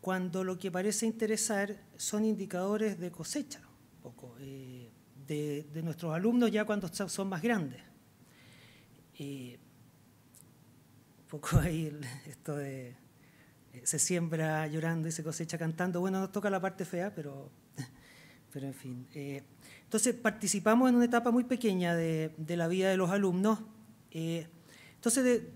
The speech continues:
vimos ahí en el grupo que salía comentarios de que hay que determinar una, una base mínima un poco para entregarle a los alumnos. Estaba pensando en términos más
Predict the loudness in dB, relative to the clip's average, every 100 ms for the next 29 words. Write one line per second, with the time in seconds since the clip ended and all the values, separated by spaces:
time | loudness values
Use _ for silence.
0 | -18 -18 -18 -20 -20 -20 -14 -6 -2 0
1 | 0 0 -4 -6 -4 -4 -4 -6 -4 -4
2 | -4 -4 -4 -6 -6 -4 -2 -2 -2 -6
3 | -6 -2 2 2 4 2 2 2 2 2
4 | 2 4 4 2 0 0 4 6 6 4
5 | 0 -2 -2 0 0 -2 -4 -4 -4 -2
6 | -4 -4 -4 -6 -6 -10 -14 -20 -20 -20
7 | -20 -20 -8 -4 -2 -2 0 0 0 -2
8 | -2 0 -2 -2 -4 -6